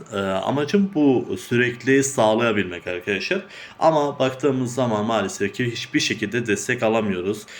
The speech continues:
Yani bırakın izlemeyi arkadaşlar, beğeni yapılmıyor. Hiçbir yorum yok, hiçbir izleme yok. Ee, abone zaten olunmuyor. Yani dokuz aydır, pardon dokuz aydır diyorum.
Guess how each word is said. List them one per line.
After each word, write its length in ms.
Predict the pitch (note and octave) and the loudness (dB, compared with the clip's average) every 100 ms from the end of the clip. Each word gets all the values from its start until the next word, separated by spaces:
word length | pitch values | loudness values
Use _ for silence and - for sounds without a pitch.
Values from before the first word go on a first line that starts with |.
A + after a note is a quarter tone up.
| - - - | -18 -14 -4
Yani 540 | G2 G#2 A2 G#2 F#2 G2 G2 | 0 0 2 0 0 -2 0
bırakın 320 | C3+ C3+ C3 | 0 0 -2
izlemeyi 560 | G#2 F#2+ G2+ G2+ G2 | 0 0 2 2 2
arkadaşlar, 760 | F#2+ F#2+ - F#2+ - - E3 - - F#2 | 0 -2 -4 -6 -2 0 -2 -4 -16 -2
beğeni 320 | G#2+ A2 A#2+ | 0 2 2
yapılmıyor. 680 | C3+ A#2 - F#2 F2+ F2+ A2+ B2+ - - - - | 0 0 -4 -6 -6 -4 -6 -8 -18 -20 -18 -6
Hiçbir 280 | A2+ - A#2+ | -6 -2 2
yorum 360 | A#2 A2 A2+ | 4 2 2
yok, 240 | G#2+ G#2+ - - | 0 0 -4 -8
hiçbir 300 | G2+ - G#2 | -8 -4 -4
izleme 400 | G2 G#2 G#2 G#2 | -2 -2 0 2
yok. 300 | G#2 G#2+ - - - - - F#2+ | 2 -2 -8 -20 -20 -20 -16 -8
Ee, 60 | G2 G2 G2 G2 G2 G2 | -4 -2 -2 -4 -4 0
abone 500 | A2+ A2+ A#2 A#2+ A2+ | 0 2 2 0 0
zaten 460 | A2 A2 A2 G#2 | 2 2 2 0
olunmuyor. 680 | F#2 G2 G2 F#2+ F#2 F#2 G2+ - - - - | 0 0 0 -4 -6 -6 -6 -8 -18 -20 -6
Yani 280 | G#2+ G2+ G2+ | -2 0 0
dokuz 320 | A2+ C#3 B2+ | 2 2 2
aydır, 380 | B2 A#2+ G2+ F#2+ - | 2 2 -2 -2 -2
pardon 320 | G#2 G2+ G#2 | 0 0 0
dokuz 280 | G2+ - B2+ | -2 -2 0
aydır 260 | A2 G#2+ - _ _ - G2+ | 0 0 -10 _ _ -10 2
diyorum. 380 | G2+ G2+ B2 | 4 4 -2